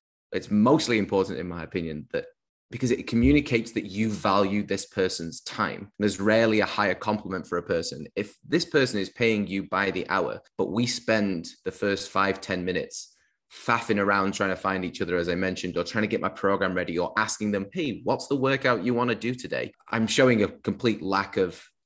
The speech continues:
I guess, respect for that person's time. And so by showing that you value that person's time, that they're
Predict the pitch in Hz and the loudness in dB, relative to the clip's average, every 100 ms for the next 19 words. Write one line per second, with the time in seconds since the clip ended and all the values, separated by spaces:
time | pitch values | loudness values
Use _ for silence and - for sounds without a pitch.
0 | _ - 104 101 - - - 120 - - | _ -8 -6 -6 -4 -2 0 0 -2 -8
1 | 87 82 - - 92 - 80 80 - 98 | -2 -2 -2 -2 -2 -2 -6 -8 -4 -2
2 | 87 58 - _ 104 90 - 101 85 90 | -2 -4 -12 _ -2 0 2 2 4 2
3 | 87 - - 117 123 113 98 90 82 85 | 0 -6 0 6 6 6 2 -4 -4 -2
4 | 87 82 85 - 87 85 82 - 82 87 | 0 -2 -4 -4 -4 -4 -6 -4 -2 -2
5 | 85 87 _ - 92 - 90 107 107 | -2 -8 _ -4 -4 -4 2 6 6